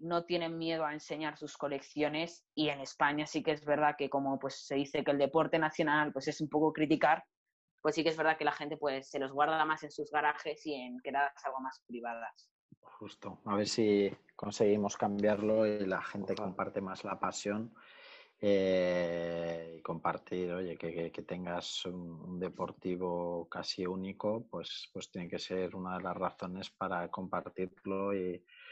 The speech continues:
Speaker 2: y llenar de ilusión a la gente que, que nos gusta.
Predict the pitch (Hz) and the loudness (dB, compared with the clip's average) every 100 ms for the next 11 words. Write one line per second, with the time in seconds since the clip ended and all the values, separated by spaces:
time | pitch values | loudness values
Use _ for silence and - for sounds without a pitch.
0 | - - - 95 92 92 92 95 95 92 | -20 -4 4 6 6 4 2 2 2 0
1 | - 95 87 85 - 92 90 85 87 85 | 0 0 0 0 -2 -4 -4 -2 -2 -2
2 | 82 87 82 - 104 - 87 | -6 -8 -8 -10 -14 -12 -12